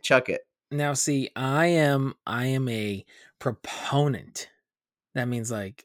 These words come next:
Speaker 2: a firm believer. I don't know. I am, I am a firm believer in expiration dates.
Speaker 1: Oof,
Speaker 2: When I,
Speaker 1: you
Speaker 2: when I,
Speaker 1: fool.
Speaker 2: when I, well, when I
Speaker 1: <laughs>
Speaker 2: don't fully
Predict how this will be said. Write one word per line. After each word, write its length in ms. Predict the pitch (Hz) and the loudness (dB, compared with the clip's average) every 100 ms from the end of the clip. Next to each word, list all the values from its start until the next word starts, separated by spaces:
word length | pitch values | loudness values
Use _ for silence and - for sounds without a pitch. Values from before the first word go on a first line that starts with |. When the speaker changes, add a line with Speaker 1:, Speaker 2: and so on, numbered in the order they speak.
| - | -20
Speaker 2:
a 40 | |
firm 400 | - - 113 107 104 | -12 -6 -4 -4 -6
believer. 360 | 98 92 90 - | -6 -6 -8 -8
I 100 | 101 | -8
don't 100 | 90 | -8
know. 120 | 82 - - - - | -12 -16 -18 -14 -2
I 120 | 143 | 2
am, 160 | 156 156 | 2 2
I 160 | 131 | 0
am 140 | 143 127 | 0 0
a 80 | |
firm 360 | 120 - 151 147 | -4 2 2 4
believer 380 | 139 131 110 98 | 4 2 0 -6
in 80 | 95 | -8
expiration 560 | 92 - 90 85 90 | -10 -10 -10 -10 -12
dates. 320 | 85 80 - - - - - | -12 -12 -14 -16 -20 -6 0
Speaker 1:
Oof, 100 | 110 | 2
Speaker 2:
When 260 | 131 135 151 | 4 2 0
I, 220 | 123 - | -4 -6
Speaker 1:
you 120 | - | 0
Speaker 2:
when 140 | 139 139 | 2 4
I, 60 | |
Speaker 1:
fool. 300 | 139 95 - _ | 2 2 -6 _
Speaker 2:
when 200 | 127 143 | -2 0
I, 100 | 151 113 123 | 0 0 6
well, 280 | 147 135 127 | 8 8 6
when 160 | 143 | 6
I 140 | 147 143 | 6 6
Speaker 1:
<laughs> 40 | |
Speaker 2:
don't 340 | 156 151 156 170 _ - | 6 6 6 0 _ -20
fully 800 | - - 151 147 139 131 123 | -10 2 4 6 4 2 0